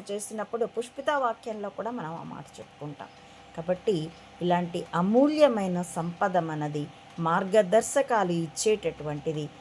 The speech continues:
కాబట్టి ఈ నీతి శాస్త్రాన్ని పెద్దలు మనకు అనుగ్రహించిన దాన్ని మనం సద్వినియోగం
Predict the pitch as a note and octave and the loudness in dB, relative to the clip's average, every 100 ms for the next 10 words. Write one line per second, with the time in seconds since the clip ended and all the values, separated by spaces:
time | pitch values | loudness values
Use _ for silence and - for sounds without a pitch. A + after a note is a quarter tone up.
0 | - - D#3+ E3 E3+ E3+ E3 E3 F3 F#3 | -20 -12 -8 -8 -6 -4 -2 -2 -2 -2
1 | G3+ G3 F#3+ F#3+ - F#3 F#3+ G#3 A3+ D#3+ | -4 -4 -4 -4 -4 -2 -2 -4 -6 -8
2 | D3+ F#3 F#3 E3+ E3 E3 E3 F#3 A3 A#3 | -4 -2 -2 -2 -6 -6 -6 0 0 0
3 | E3+ E3 D3+ C#3+ D3 C#3+ - - - D3 | -4 -6 -4 -4 -4 -6 -8 -20 -14 -8
4 | D3+ D#3 C#3+ D3+ E3+ G#3+ F#3+ D#3+ D#3 | -6 -4 -4 -4 -2 0 0 0 -2